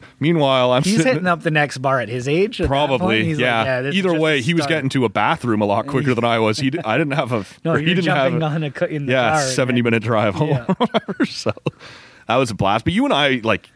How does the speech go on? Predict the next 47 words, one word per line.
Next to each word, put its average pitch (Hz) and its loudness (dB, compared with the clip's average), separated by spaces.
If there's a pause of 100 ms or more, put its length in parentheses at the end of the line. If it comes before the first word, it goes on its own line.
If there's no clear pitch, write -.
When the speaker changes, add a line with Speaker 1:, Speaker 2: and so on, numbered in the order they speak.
(540)
Speaker 1:
talking 110 -2
about 95 -2
the 90 -8
Jens 98 -2
and 90 -6
the 85 -2
Petes, 98 -4
and 78 -4 (580)
it's 160 -2
not 151 0
quite 104 0
the 101 -8
same 95 -2
thing 87 -2
or 90 -2
whatever, 85 -2
but - -6
the 120 -10
family 117 0
for 107 -2
a 104 0
while 101 0 (180)
had 101 -4
a 98 0
Speaker 2:
Well, - -4
Speaker 1:
box. 92 -4
Speaker 2:
can 156 -4
I 151 -4
just 147 -8
tell 143 -6
my 131 -6
Speaker 1:
Yeah, 165 0
yeah, 262 2
of 302 2 (100)
Speaker 2:
Tucker 214 0
Speaker 1:
course, - 0
Speaker 2:
story 185 -2
Speaker 1:
man. 202 -2
Yeah, - 2
Speaker 2:
first? - 0
Speaker 1:
oh, 185 2
yeah, 147 2
Speaker 2:
Yeah. - -2
Speaker 1:
yeah. 165 0 (280)
Speaker 2:
So, 151 -4 (120)
same 202 0
thing. 151 -4